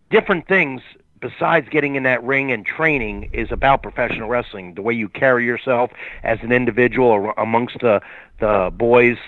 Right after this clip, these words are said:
the wrestlers, uh, amongst fans, when you're traveling on airplanes, hotels.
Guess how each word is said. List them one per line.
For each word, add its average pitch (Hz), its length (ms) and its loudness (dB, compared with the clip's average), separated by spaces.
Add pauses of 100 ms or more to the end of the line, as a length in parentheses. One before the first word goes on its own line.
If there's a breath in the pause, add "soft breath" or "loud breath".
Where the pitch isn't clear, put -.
the 123 80 -4
wrestlers, 123 640 0
uh, 98 340 0
amongst 104 460 -4 (160)
fans, 135 480 4 (520 loud breath)
when 110 120 -8
you're 104 100 -6
traveling 135 680 2
on 95 120 -4
airplanes, 127 600 0
hotels. 139 720 2